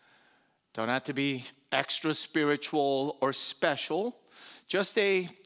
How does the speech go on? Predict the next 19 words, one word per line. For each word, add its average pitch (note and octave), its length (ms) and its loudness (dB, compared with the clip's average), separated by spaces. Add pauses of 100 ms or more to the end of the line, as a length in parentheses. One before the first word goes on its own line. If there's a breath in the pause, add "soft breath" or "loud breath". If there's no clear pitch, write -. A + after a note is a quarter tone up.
(120)
step - 440 0
by F3+ 140 2
step. A#2 400 -4 (2250)
Step - 420 -4
by D#3 140 0
step. - 340 -6 (1400 soft breath)
Spiritually, F#3+ 920 -2
metaphorically, A3 840 0 (1040)
in C#3+ 180 2
Christ A#2 380 -2
Jesus. A2+ 380 -6 (1200 loud breath)
Annie D#3+ 260 2
Dillard, D3+ 440 2
of C3 100 -2
course, - 540 0
she - 200 -2
made D3 240 2
this C#3 360 0 (100)
observation. C3 840 0